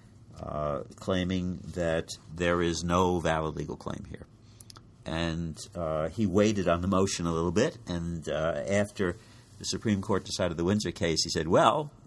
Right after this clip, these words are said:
looks like the Windsor case gives you some plausibility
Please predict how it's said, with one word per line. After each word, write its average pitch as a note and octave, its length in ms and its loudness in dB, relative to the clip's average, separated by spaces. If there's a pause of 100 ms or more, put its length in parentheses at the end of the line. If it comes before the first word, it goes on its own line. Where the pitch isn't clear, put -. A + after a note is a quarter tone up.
(140)
looks A2+ 300 2
like G#2+ 260 4
the G2 100 2
Windsor A#2 280 2
case F2+ 380 2
gives G2 220 2
you G2+ 80 2
some F2 160 2
plausibility F2+ 760 4